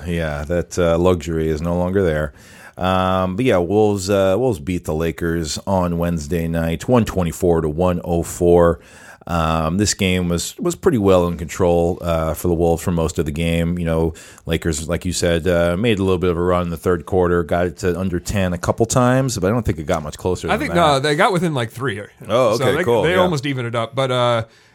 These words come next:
Speaker 2: yeah, the fourth quarter, we really kinda took it away. So it wasn't that close.
Speaker 1: Yeah.
Speaker 2: Um, but,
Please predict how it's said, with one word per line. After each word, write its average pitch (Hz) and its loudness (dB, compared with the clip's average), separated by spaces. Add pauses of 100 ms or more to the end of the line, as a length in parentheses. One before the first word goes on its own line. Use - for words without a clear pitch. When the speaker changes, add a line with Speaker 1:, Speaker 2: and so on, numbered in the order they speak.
Speaker 2:
yeah, 147 6
the 135 2
fourth 175 2
quarter, 117 2
we 107 -2
really 104 -4
kinda 101 -14
took 107 -10
it 98 -10
away. 101 -10
So 135 4
it 147 6
wasn't 113 4
that 104 -2
close. 98 -8
Speaker 1:
Yeah. 92 0
Speaker 2:
Um, 101 -6
but, 107 -4